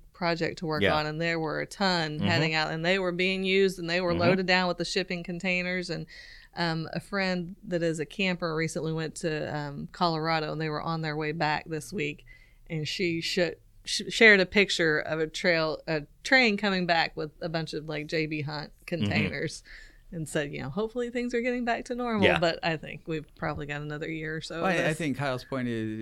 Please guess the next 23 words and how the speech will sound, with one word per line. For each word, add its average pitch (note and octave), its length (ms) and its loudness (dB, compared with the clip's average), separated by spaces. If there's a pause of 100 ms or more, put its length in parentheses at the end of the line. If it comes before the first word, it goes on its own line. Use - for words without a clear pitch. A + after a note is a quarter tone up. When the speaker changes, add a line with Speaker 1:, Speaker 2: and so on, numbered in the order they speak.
(120)
Speaker 3:
it's - 100 -16
not C#3 320 -2
that B2 120 -6
they're G#2+ 360 -4 (180)
not B2+ 300 -4
being G2+ 220 -2
used, F#2 340 -4
it's A#2 160 -6
just A#2+ 260 -4
there's A2 240 -6
not G#2+ 180 -6
enough G#2 280 -8
capacity G2 840 -8
in G2 60 -2
Speaker 2:
Yeah, G#2+ 160 4
Speaker 3:
the F2 60 0
Speaker 2:
we G2+ 80 2
just G#2+ 180 -2
don't F#2 80 -2
have F2+ 80 -4
Speaker 3:
system. F2+ 180 0
Speaker 2:
enough E2+ 180 -4
rails. E2+ 600 -2